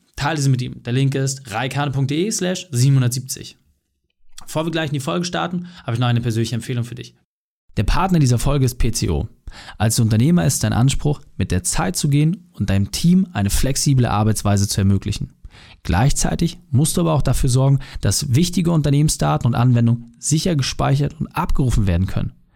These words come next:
Wie bringst du diese beiden Dinge nun zusammen? Unser Partner P C O bietet Unternehmen mit Citrix Desktop as a Service eine cloudbasierte Softwarelösung,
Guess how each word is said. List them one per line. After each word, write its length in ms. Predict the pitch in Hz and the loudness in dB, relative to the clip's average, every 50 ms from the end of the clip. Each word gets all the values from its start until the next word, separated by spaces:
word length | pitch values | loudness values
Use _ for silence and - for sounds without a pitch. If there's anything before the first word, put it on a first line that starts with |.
| _ - - - - - | _ -20 -20 -20 -6 -2
Wie 80 | 117 | 0
bringst 400 | 110 107 - 147 185 190 - - | 2 2 4 4 2 2 2 0
du 40 | 147 | 2
diese 240 | 123 151 175 175 165 | 2 4 4 4 2
beiden 240 | 147 160 156 151 139 | 2 2 2 2 4
Dinge 200 | 139 139 139 139 | 4 4 4 4
nun 160 | 139 143 139 | 4 4 2
zusammen? 500 | - 143 135 165 185 - - - - - _ _ _ - - - - - - - | 2 0 0 0 0 0 -2 -4 -8 -16 _ _ _ -10 -10 -10 -14 -20 -8 -2
Unser 200 | - 113 113 107 | 0 2 2 2
Partner 340 | - - 165 170 - 160 147 | 2 2 2 2 2 0 2
P 160 | - 143 135 | 2 2 2
C 180 | - - 147 139 | 0 0 0 2
O 180 | 135 156 175 | 2 2 0
bietet 340 | 175 - - 117 123 120 131 | 0 0 0 0 0 0 0
Unternehmen 560 | - 113 104 104 107 117 131 147 165 180 - - | 0 0 2 2 2 4 4 2 0 -2 -4 -6
mit 140 | - - | -6 -4
Citrix 600 | - - 196 208 - - 190 196 185 - - - _ | -2 -2 -2 -2 -2 0 0 0 -2 -4 -8 -6 _
Desktop 380 | 139 160 156 - - - - | -2 0 0 0 -2 -2 -2
as 120 | 135 123 139 | -2 -2 0
a 40 | 123 | -2
Service 420 | - - 135 135 135 147 - - - - - - - | 0 0 0 2 2 0 -2 -2 -6 -12 -14 -14 -4
eine 200 | - 98 110 110 | 0 2 2 2
cloudbasierte 640 | - - - - 202 - - 180 160 151 147 139 139 | 2 0 0 0 2 2 2 4 4 4 4 2 0
Softwarelösung, 840 | - - 202 214 - - - 101 98 101 104 110 113 127 143 151 | 0 0 2 2 2 2 2 2 4 4 4 4 4 4 2 2